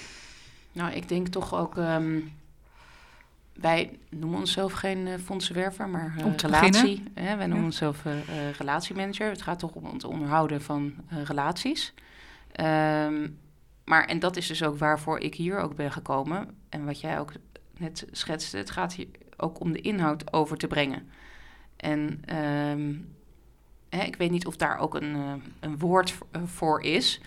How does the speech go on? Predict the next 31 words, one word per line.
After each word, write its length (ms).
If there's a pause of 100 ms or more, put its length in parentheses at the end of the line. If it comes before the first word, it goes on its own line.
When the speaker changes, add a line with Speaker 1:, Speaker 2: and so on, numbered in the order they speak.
(420)
Speaker 1:
maar 340
je 120
moet 160
wel 220
echt 460 (120)
helemaal 500
voor 220
het 140
doel 220
gaan. 600 (460)
Wil 160
je 360
daar 200
ook 380 (260)
voor 400 (220)
fondsen 400
kunnen 440 (140)
werven 520 (140)
of 220
andere 320
mensen 440
betrokken 680
krijgen? 640 (300)
Ik 160
denk 220
ook 80
als 160
je 80
niet 380
die 140
passie 600